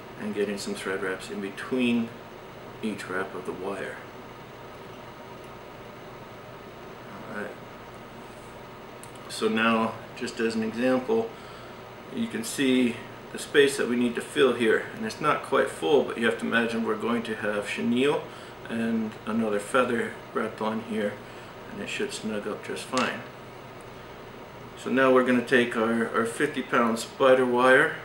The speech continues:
and you could do this before the thread wraps if you want. Um, I really haven't noticed that it, it makes too much difference as far as the hook pulling out or any of that good stuff. Okay, so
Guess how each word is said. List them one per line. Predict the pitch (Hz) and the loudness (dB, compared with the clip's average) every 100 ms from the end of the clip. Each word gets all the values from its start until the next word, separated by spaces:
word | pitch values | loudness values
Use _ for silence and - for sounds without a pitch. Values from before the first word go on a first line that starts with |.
| - - | -12 -2
and | 120 143 | 2 2
you | |
could | 170 139 | 2 0
do | 139 | 2
this | 139 135 | 4 4
before | 120 117 135 131 | 2 2 8 8
the | 131 | 8
thread | 131 131 127 | 4 4 8
wraps | 131 127 - | 8 6 2
if | 117 120 | -6 -2
you | 117 | 0
want. | 123 131 127 - - - - - - - - - - | 4 4 4 0 -12 -14 -14 -14 -14 -16 -16 -14 -4
Um, | 104 107 107 101 - - | -2 0 0 -4 -8 -4
I | 110 | 0
really | 110 123 | 4 6
haven't | 120 117 113 | 6 4 4
noticed | 120 120 120 - | 4 4 2 0
that | 113 | 2
it, | 110 - | 4 2
it | 110 | 0
makes | 113 110 | 0 -2
too | - 139 | -2 2
much | 123 107 - | 2 2 0
difference | 117 113 110 | -2 0 -2
as | 107 107 | -4 -4
far | - 107 104 | 2 4 6
as | 107 - - 107 | 4 -2 -10 -2
the | 110 107 | -2 0
hook | - 139 - - | 4 4 2 -2
pulling | 120 107 104 | 0 2 4
out | 104 101 104 - - - - - | 4 4 4 0 -10 -14 -14 -8
or | 117 | -4
any | 110 101 | -2 -2
of | 104 | -2
that | 101 101 | -4 -2
good | 107 101 | -4 -6
stuff. | - 101 101 - - - - - - - - - - - - - - - - - - - - - - - - - - - - - - - - - - - - - - - - - - - | -2 0 0 -4 -10 -14 -16 -16 -16 -16 -16 -16 -16 -16 -16 -16 -16 -16 -16 -16 -16 -16 -16 -16 -16 -16 -16 -14 -14 -14 -16 -16 -16 -16 -14 -14 -14 -14 -14 -14 -14 -14 -14 -14 -14 -12
Okay, | - - | -8 -4
so | - | -2